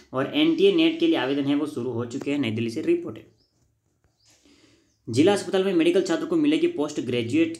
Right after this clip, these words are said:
की डिग्री। ठीक है साथियों, शिक्षा मिलेगी उसकी, श्री गंगानगर। करदाताओं के लिए दो स्लैब की चुनौती बरकरार है, नई दिल्ली से रिपोर्ट है। समस्या ये है कि पन्द्रह फरवरी तक कर सकते हैं आवेदन। ठीक है, और प्रोजेक्ट इंजीनियर के पदों पर है भर्ती, नई दिल्ली।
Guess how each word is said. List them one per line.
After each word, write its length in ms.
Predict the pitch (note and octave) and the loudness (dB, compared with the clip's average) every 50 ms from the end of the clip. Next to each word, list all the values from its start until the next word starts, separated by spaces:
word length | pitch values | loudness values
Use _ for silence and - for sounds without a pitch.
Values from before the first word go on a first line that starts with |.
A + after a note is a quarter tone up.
| - | -8
की 80 | C#3+ C#3 | -8 -8
डिग्री। 460 | A#2 A2 A2 A#2+ A2+ C3 C3 A#2+ A2 | -6 -6 -4 -4 -2 -2 -2 -2 -2
ठीक 100 | A#2+ C#3+ | -4 -4
है 60 | D#3+ D#3 | -4 -2
साथियों, 300 | D#3 C#3+ - E3 F3 F3 - - - _ - | -2 -2 -2 -4 -4 -6 -8 -14 -20 _ -12
शिक्षा 280 | - C3 A#2+ - D3+ | -10 -8 -4 0 2
मिलेगी 320 | D3 D3+ D3 D3 C#3+ D3+ E3 | 2 4 4 2 2 2 0
उसकी, 420 | D#3 E3 - F#3+ G3+ A3 G#3+ - - - - | 0 -2 -4 -6 -6 -6 -8 -10 -14 -14 -10
श्री 120 | - C3 A#2+ | -6 -4 -2
गंगानगर। 540 | A2+ A2+ A2+ A#2+ C3 C3+ C3+ E3 F#3 G3 F#3 - - - _ - | -2 0 0 0 0 0 2 2 0 0 -2 -6 -14 -20 _ -4
करदाताओं 440 | - D#3 F3+ F3+ F#3+ F#3+ F#3+ G3+ G3+ | -2 0 2 2 2 2 2 2 2
के 160 | E3+ F#3+ G3 | 4 4 2
लिए 280 | F3 D#3 E3 F3 F3+ F3 | 2 2 2 0 2 0
दो 440 | - A#2+ A#2+ A#2 A2+ D#3 F3+ F#3+ F3+ | 0 -4 -6 -4 0 2 4 4 2
स्लैब 320 | - - C#3 D3 D#3 D3+ - | 2 0 0 0 0 0 -2
की 60 | D#3 | -6
चुनौती 340 | - C#3+ C3 C#3 C3+ C#3 C3+ | -4 -2 -2 -2 0 -2 -2
बरकरार 420 | A2 A#2 A2 A2+ C3 C3+ C#3+ C#3+ | -2 -2 -4 -4 -2 -2 -2 -2
है, 120 | C#3+ D#3+ D3+ | -2 -2 -2
नई 120 | C#3 B2 | -2 -4
दिल्ली 200 | A#2+ B2+ B2+ C3 | -4 -4 -4 -4
से 120 | A#2+ A#2+ | -2 -2
रिपोर्ट 280 | A2+ A2+ A2+ C3+ C#3 C#3 | -2 0 0 0 -2 -2
है। 240 | D#3 E3+ G3 - - _ _ _ _ _ _ _ _ _ _ _ _ _ _ _ _ _ _ _ _ _ _ | -4 -8 -10 -12 -18 _ _ _ _ _ _ _ _ _ _ _ _ _ _ _ _ _ _ _ _ _ _
समस्या 400 | - - E3 F3+ G3+ G3 - G#3+ | -2 0 2 2 2 2 2 4
ये 180 | G3+ G#3 G#3 G#3 | 4 6 6 4
है 60 | G#3+ | 4
कि 100 | G#3 G3+ | 2 -2
पन्द्रह 260 | - F3 E3+ F3 F3+ | -2 -2 -2 -2 -2
फरवरी 280 | F3 F3 F3 F3 F3 F3 | -4 -4 -2 -2 -2 -2
तक 180 | F3+ - - | -2 -4 -4
कर 80 | - D#3+ | -4 -4
सकते 280 | D#3+ - D#3+ - - D3 | -4 -4 -6 -8 -6 -4
हैं 100 | D#3 D3 | -2 0
आवेदन। 380 | C#3+ C#3+ D3 C#3+ D3 F#3 G3 F#3+ - - | 0 0 0 0 -4 -6 -6 -8 -8 -6
ठीक 160 | E3 D#3+ E3 | -4 -2 0
है, 160 | G3 F#3+ F#3+ - - _ _ - | -2 -2 -4 -8 -18 _ _ -8
और 140 | B2+ A#2 A#2 | -8 -4 -2
प्रोजेक्ट 280 | B2+ B2+ C3 F3 D#3+ | -2 0 0 0 0
इंजीनियर 280 | D3+ D3+ D3 D3+ D3+ C#3+ | 2 2 2 2 0 0
के 120 | - D3+ | 0 0
पदों 160 | C3 A#2+ B2+ | 0 0 -2
पर 120 | B2 C#3 C#3 | -2 -2 -2
है 140 | D3 C3 A2+ | -4 -2 -2
भर्ती, 300 | A#2 G#2+ G#2+ A2 A2 G#2+ | -4 -4 -2 -2 -4 -2
नई 140 | A2 A#2 | -2 -2
दिल्ली। 300 | G#2+ G#2 G2 F#2+ G2 G#2 | -2 -4 -4 -6 -10 -12